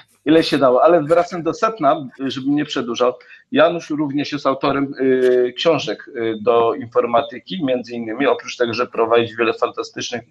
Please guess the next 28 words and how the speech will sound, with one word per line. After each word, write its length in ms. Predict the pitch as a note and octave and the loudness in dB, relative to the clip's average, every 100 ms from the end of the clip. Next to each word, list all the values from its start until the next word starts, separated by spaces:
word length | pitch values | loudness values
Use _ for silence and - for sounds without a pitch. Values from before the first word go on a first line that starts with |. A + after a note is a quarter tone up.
| - - - | -20 -20 -10
szkoleń 440 | - - B2 B2 | -4 4 4 4
i 100 | B2 | 0
kursów. 440 | - F3+ - E3 D#3+ | -2 -2 -2 -4 0
A 100 | B2+ | 2
dlaczego 380 | C3+ C#3 E3 F3+ | 2 2 0 -2
o 40 | |
tym 160 | F3+ F#3 | 0 0
mówię? 320 | F3+ B2+ G#2 | 0 0 -6
Bo 520 | C3 C3 A2 B2+ - - | 2 4 4 2 -6 -2
ja 100 | A2+ | 0
już 160 | A#2+ - | 0 2
teraz 300 | D#3 D3 - | 2 2 2
powiem, 300 | A2 G2+ G2 | 0 0 0
ale 160 | G#2+ | 0
będę 260 | A2+ A#2+ A#2 | -2 -8 -8
powtarzał. 540 | B2 - A#2 G#2+ G2+ - - - | -10 -2 0 0 -6 -12 -20 -8
Jeżeli 360 | B2 A#2 C3+ C3 | -2 0 2 2
jeszcze 300 | D#3+ - A2+ | 2 0 -4
nie 80 | G#2+ | -2
macie 260 | G2+ A2 | -4 -6
tej 160 | G#2+ G#2+ | -10 -8
książki, 580 | - G#2+ - - G2+ - _ - | -4 -2 -4 -4 -12 -14 _ -4
to 80 | A#2+ | 2
możecie 440 | B2 C3+ C#3+ C3 | 2 4 2 2
oczywiście 440 | A2+ B2 B2 - | 0 -2 -6 -4
tą 160 | B2+ A#2+ | -2 -2
książkę 380 | - A#2+ - A2 | -2 -2 -2 0
dostać 580 | C3 B2+ - A#2+ - | 2 2 2 0 0